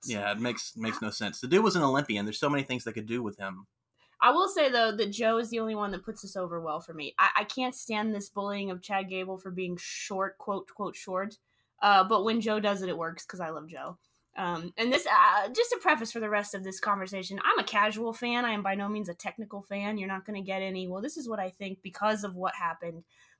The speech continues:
Speaker 2: This is what I think will technically happen." You're just gonna get, "I like Joe, so he's cool." That's what you're gonna get from, from this experience with Carlson.
Speaker 1: And it's good, because I've been a wrestling fan since I was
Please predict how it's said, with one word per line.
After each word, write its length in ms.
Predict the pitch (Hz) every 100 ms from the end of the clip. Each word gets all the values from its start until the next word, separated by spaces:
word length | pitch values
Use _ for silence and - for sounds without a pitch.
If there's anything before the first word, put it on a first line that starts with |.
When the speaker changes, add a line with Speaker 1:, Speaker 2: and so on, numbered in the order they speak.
| _ -
Speaker 2:
This 160 | 226
is 100 | 190
what 100 | 190
I 80 | 180
think 200 | 180 185
will 100 | 180
technically 440 | 175 175 175 175 175
happen." 320 | 165 - 196
You're 140 | 349
just 180 | 330 302
gonna 200 | 262 233
get, 280 | 208 175 180 _
"I 140 | - 381
like 180 | 220 190
Joe, 400 | 196 190 196 196
so 440 | - 220 202 208 - _ _ _ _
he's 220 | 247 240
cool." 320 | - 226 156 -
That's 180 | 214 220
what 80 |
you're 80 | 214
gonna 180 | 202 185
get 320 | 180 156 -
from, 280 | - 185 170
from 180 | - 190
this 180 | 170 175
experience 460 | - 175 165 165
with 160 | 180 175
Carlson. 640 | 180 151 160 170 151 196 302
Speaker 1:
And 100 | 302
it's 140 | 277
good, 260 | - 175 110
because 300 | 120 127 123
I've 180 | 131 143
been 120 | 131
a 60 |
wrestling 360 | 120 127 - 120
fan 280 | 110 117 113
since 200 | 120 -
I 140 | 117
was 340 | 117 110 104